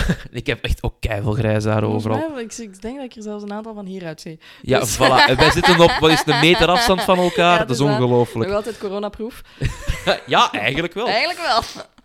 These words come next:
Speaker 1: Ja, maar ik, ik snap het wel, hè, want op het einde gaan ze dus, die gaan uit elkaar, maar hij krijgt dan die prachtig mooie Wizard, Wizard of Oz,
Speaker 2: Ja, ja,
Speaker 1: Good
Speaker 2: ja.
Speaker 1: Witch droom.
Speaker 2: Ja.
Speaker 1: En dat toch naar terug gaan.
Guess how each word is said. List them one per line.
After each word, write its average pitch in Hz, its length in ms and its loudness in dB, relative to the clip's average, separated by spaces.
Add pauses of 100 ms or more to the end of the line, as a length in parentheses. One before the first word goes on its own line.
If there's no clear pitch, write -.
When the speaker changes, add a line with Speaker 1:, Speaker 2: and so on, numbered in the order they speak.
(100)
Speaker 1:
Ja, 156 240 0
maar - 140 -4
ik, - 120 -10
ik - 160 -12
snap 220 240 -8
het - 160 -12
wel, 117 220 -4
hè, 160 100 -4
want 143 160 -10
op 123 60 -10
het 117 100 -10
einde 147 180 -6
gaan 131 160 -6
ze 113 80 -12
dus, 98 160 -18
die 117 220 -12
gaan 120 100 -4
uit 123 120 -8
elkaar, 135 380 -2
maar 120 240 -10
hij 131 180 -6
krijgt 156 280 -6
dan 139 200 -8
die 117 440 -10 (340)
prachtig 151 340 -18
mooie 139 380 -4
Wizard, 127 320 -6
Wizard 123 300 -6
of 104 140 -10
Oz, 131 320 0
Speaker 2:
Ja, 165 180 0
ja, 160 100 -6
Speaker 1:
Good 131 180 0
Speaker 2:
ja. 143 220 -6
Speaker 1:
Witch 139 320 -4 (120)
droom. 135 380 -4
Speaker 2:
Ja. 156 300 -10
Speaker 1:
En - 80 -6
dat 123 80 -2
toch 185 120 -10
naar 156 100 -10
terug 160 240 -12
gaan. - 240 -10